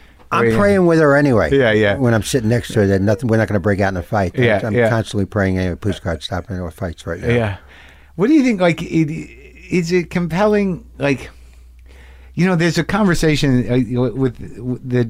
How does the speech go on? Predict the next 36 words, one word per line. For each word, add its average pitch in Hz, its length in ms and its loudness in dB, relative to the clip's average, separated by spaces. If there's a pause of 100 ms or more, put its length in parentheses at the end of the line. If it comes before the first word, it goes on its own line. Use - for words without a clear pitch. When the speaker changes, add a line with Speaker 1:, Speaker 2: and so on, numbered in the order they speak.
(120)
Speaker 2:
the, 127 340 -8
I, 160 300 -2
I 175 40 0
always 208 240 2
try 180 140 2
to 156 60 0
figure 139 260 0
out 120 140 2
why, 120 300 2
why, 120 560 0 (840)
what 143 280 0
makes 139 200 0
Jews, 117 460 0
you 110 100 0
know, 110 60 2
different 107 440 -2
in 101 160 2
how 110 220 -2
they 104 140 2
approach 98 500 -4
religion. 98 440 -2
Like, 98 180 -2
yeah, 127 140 -2
I 135 80 0
mean, 147 160 0
I 147 60 2
imagine 165 340 2
what 127 120 0
fascinates 113 540 0
you 107 80 0
is 98 120 -2
there's 107 200 -2
a 107 40 -8
constant 127 440 -2
debate 95 380 0
about 85 320 0